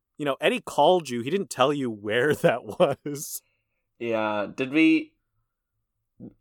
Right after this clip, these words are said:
Speaker 2: do we know that Eddie even knew where he was supposed to
Speaker 1: No.
Speaker 2: be? <laughs>
Speaker 1: It's very unclear how he just got there.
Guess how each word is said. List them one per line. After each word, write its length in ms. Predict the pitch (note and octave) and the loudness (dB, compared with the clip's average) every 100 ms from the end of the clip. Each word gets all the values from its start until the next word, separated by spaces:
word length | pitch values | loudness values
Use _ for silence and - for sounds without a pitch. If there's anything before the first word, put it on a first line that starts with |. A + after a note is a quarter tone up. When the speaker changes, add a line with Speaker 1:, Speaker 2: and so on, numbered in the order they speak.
| A2+ | -8
Speaker 2:
do 140 | C3 C#3+ | -2 2
we 120 | E3+ | 2
know 200 | C#3+ C#3+ | 4 4
that 220 | C#3+ B2 | 4 0
Eddie 400 | - A2+ C#3 E3+ E3 | 2 2 2 0 -4
even 240 | F3 E3 | -4 -2
knew 440 | D#3+ E3 E3+ E3+ - | 0 0 0 -4 -4
where 260 | D3 D#3 D#3+ | -2 -2 -2
he 180 | D#3+ | -2
was 140 | D#3 D#3+ | -2 -2
supposed 220 | D#3 D#3 | -8 -2
to 40 | |
Speaker 1:
No. 320 | F3 C#4 C#4 - | 4 6 6 2
Speaker 2:
be? 80 | C#3+ | -6
<laughs> 1080 | - - - - - - - A3 A#3+ - C4 - C4+ - - _ _ - - - - _ _ _ _ _ _ _ _ _ _ _ _ _ _ _ _ _ _ _ _ _ _ - - - | -4 -6 -6 -6 -2 -2 0 0 0 4 4 4 0 0 -12 _ _ -20 -18 -18 -20 _ _ _ _ _ _ _ _ _ _ _ _ _ _ _ _ _ _ _ _ _ _ -12 -12 -6
Speaker 1:
It's 100 | G3 D3+ | -6 -6
very 420 | B2 E3 F#3 F3+ | 0 2 2 0
unclear 500 | D#3 D3 D#3 D3+ C#3 | -4 -4 -2 -2 0
how 120 | B2+ | 0
he 80 | B2 | -2
just 200 | A#2+ - | -6 -4
got 220 | B2 C3 - | -2 -2 -4
there. 220 | F#2 | -14